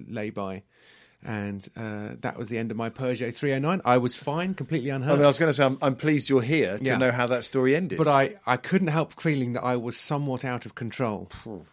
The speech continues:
Speaker 1: Yeah.
Speaker 2: Okay, well, that actually brings me on to my first fun fact.
Speaker 1: Okay.
Speaker 2: Which is, how do you stop a car when the brakes aren't working?
Speaker 1: Oh. Um, well, in my case,
Speaker 2: Yes.
Speaker 1: uh, uh,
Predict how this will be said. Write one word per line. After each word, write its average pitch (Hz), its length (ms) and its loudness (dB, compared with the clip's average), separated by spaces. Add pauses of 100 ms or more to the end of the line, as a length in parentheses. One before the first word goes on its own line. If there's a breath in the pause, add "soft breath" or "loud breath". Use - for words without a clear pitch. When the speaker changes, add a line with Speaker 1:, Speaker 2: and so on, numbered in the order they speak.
(140)
Speaker 1:
Yeah. 110 180 0
Speaker 2:
Okay, 104 240 0
well, 120 240 0 (160 loud breath)
that 180 220 4
actually 135 220 -2
brings 131 200 0
me 123 80 0
on 117 80 0
to 117 80 -4
my 120 100 2
first 135 540 4
fun 113 260 0
fact. 90 380 -4
Speaker 1:
Okay. 131 460 -2
Speaker 2:
Which 127 220 2
is, 127 220 0
how 165 320 0
do 156 140 -6
you 160 120 -2
stop - 360 0
a 127 60 0
car 110 560 0
when 113 160 0
the 110 80 0
brakes 123 440 2
aren't 113 260 0
working? 113 520 0 (720)
Speaker 1:
Oh. 123 420 2 (720)
Um, 147 600 2 (100)
well, 156 240 6
in 123 100 4
my 160 220 2
case, 123 420 -4
Speaker 2:
Yes. 113 400 0 (180)
Speaker 1:
uh, 127 380 -2 (720)
uh, 139 60 -6